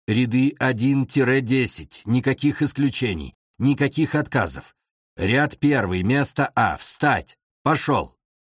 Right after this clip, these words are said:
Пожилой мужчина отстёгивает ремень, направляется к дверям на подкашивающихся ногах. За ним женщина с места Б. Когда они проходят мимо неё,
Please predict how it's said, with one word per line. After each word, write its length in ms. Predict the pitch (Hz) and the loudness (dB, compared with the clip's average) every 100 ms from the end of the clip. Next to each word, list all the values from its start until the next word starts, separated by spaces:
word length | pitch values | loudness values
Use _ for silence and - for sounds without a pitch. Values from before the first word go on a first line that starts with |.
| _ _ _ _ - | _ _ _ _ -2
Пожилой 300 | 104 123 120 | 0 2 2
мужчина 580 | 107 - 131 127 127 - | 0 -2 -2 -2 -2 -4
отстёгивает 720 | 113 - - 143 120 123 104 | -6 -6 -2 -2 0 0 0
ремень, 380 | 101 107 127 123 _ _ _ - | -2 0 0 -4 _ _ _ -2
направляется 760 | 127 135 127 139 143 - 143 | 0 2 0 2 0 -2 -6
к 60 | 98 | -2
дверям 480 | 113 117 135 139 - _ _ | 0 2 0 -2 -6 _ _
на 120 | 147 | -2
подкашивающихся 1080 | 143 143 - 113 - 113 113 95 101 - 104 | 0 -2 0 0 0 0 0 -2 -6 -6 -2
ногах. 500 | 92 73 67 - _ _ _ _ _ | -2 -4 -10 -14 _ _ _ _ _
За 180 | 85 120 | -2 0
ним 280 | 127 147 143 _ _ _ | 2 -2 -4 _ _ _
женщина 520 | - 143 156 - 156 | -2 0 0 -2 -2
с 120 | 143 120 | -2 0
места 400 | 110 110 - 90 | 0 -2 -4 -4
Б. 300 | 78 64 - _ _ _ _ _ _ - | -4 -6 -10 _ _ _ _ _ _ -2
Когда 280 | 95 107 | 0 2
они 160 | 104 104 | 0 0
проходят 480 | 98 92 113 101 110 | -2 0 -2 -2 -2
мимо 200 | 101 90 | 0 0
неё, 340 | 90 95 117 | 0 0 -2